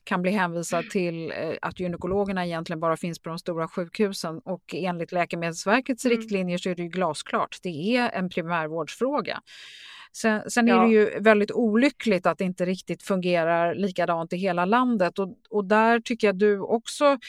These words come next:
Speaker 1: eh, Lena, när vi har pratat inför det här så har du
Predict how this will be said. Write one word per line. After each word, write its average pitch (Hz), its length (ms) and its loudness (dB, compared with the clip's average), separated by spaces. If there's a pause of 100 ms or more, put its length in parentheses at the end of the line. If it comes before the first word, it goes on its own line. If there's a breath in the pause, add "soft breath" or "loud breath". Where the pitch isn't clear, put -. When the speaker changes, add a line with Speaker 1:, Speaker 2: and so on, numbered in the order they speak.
(300 loud breath)
Speaker 1:
eh, 185 300 2
Lena, 170 580 0 (160)
när 180 220 -2
vi 175 240 -4
har 175 80 0
pratat 170 440 -2
inför 220 440 4
det 226 80 6
här 165 180 2
så 185 120 0
har 170 140 0
du 180 300 -6